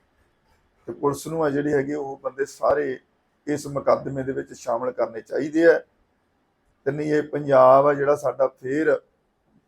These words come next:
ਉੱਨੀ ਸੌ ਚੁਰਾਸੀ ਵਾਲੇ ਮਾਹੌਲ ਦੇ ਵਿੱਚ ਆ ਜਾਊਗਾ। ਜਦੋਂ ਜ਼ਿੰਮੇਵਾਰੀਆਂ ਲੈਣ ਲੱਗ ਜਾਣ ਤੇ ਇਹਦਾ ਮਤਲਬ ਸਮਝ ਲਓ ਵੀ ਆਉਣ ਵਾਲੇ ਹਾਲਾਤ ਆ ਜਿਹੜੇ ਸਾਡੇ, ਸਾਡੀ ਸਟੇਟ ਦੇ ਉਹ ਚ-, ਬਹੁਤੇ ਚੰਗੇ ਨਹੀਂ।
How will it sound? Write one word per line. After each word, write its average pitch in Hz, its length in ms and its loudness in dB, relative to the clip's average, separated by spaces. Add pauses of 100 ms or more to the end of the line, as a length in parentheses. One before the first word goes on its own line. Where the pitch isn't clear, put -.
(1200)
ਉੱਨੀ 147 140 -8
ਸੌ 151 160 -6
ਚੁਰਾਸੀ 139 440 2
ਵਾਲੇ 151 180 6
ਮਾਹੌਲ 143 380 2
ਦੇ 123 100 -2
ਵਿੱਚ 123 240 -4
ਆ 113 80 -2
ਜਾਊਗਾ। 131 220 -2
ਜਦੋਂ 143 180 -8
ਜ਼ਿੰਮੇਵਾਰੀਆਂ 147 680 0
ਲੈਣ 135 260 0
ਲੱਗ 131 140 -2
ਜਾਣ 147 300 -6
ਤੇ 147 100 -14
ਇਹਦਾ 147 160 -6
ਮਤਲਬ 139 240 -10
ਸਮਝ - 320 -14
ਲਓ 156 140 -6
ਵੀ 139 180 -12 (140)
ਆਉਣ 135 200 0
ਵਾਲੇ 143 220 2
ਹਾਲਾਤ 117 580 6
ਆ 147 40 6
ਜਿਹੜੇ 151 220 4
ਸਾਡੇ, 139 460 4 (1800)
ਸਾਡੀ 131 280 -2
ਸਟੇਟ 131 320 2
ਦੇ 135 140 0
ਉਹ 165 140 2
ਚ-, - 360 -6
ਬਹੁਤੇ 135 360 2
ਚੰਗੇ 127 380 -8
ਨਹੀਂ। - 120 -18